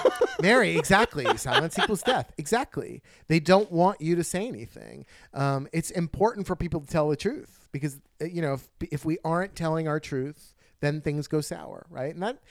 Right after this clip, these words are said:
Speaker 2: that could be local, that could be global. Um, we need to be able to say things. Uh, we need to, to be able to whistle blow, if you will,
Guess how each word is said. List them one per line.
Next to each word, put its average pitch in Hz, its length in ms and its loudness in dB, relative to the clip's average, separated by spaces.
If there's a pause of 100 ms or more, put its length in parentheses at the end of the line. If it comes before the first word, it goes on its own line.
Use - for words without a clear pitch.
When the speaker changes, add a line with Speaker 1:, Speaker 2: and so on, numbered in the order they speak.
(240)
Speaker 2:
that 202 200 2
could 175 160 -6
be 147 180 0
local, 190 460 2
that 196 160 -4
could 170 120 -6
be 139 280 -6
global. - 580 0 (340)
Um, 135 320 0
we 143 140 0
need 147 200 -2
to 170 60 -2
be 165 140 2
able 160 220 2
to 151 120 -4
say 160 320 0
things. - 680 -14
Uh, 123 440 -2
we 131 120 -2
need 143 140 -4
to, 143 120 -4 (100)
to - 120 -16
be 147 100 0
able 139 120 -2
to 131 380 0
whistle 147 400 0
blow, 123 380 -12
if 131 140 -16
you 120 100 -4
will, - 300 -12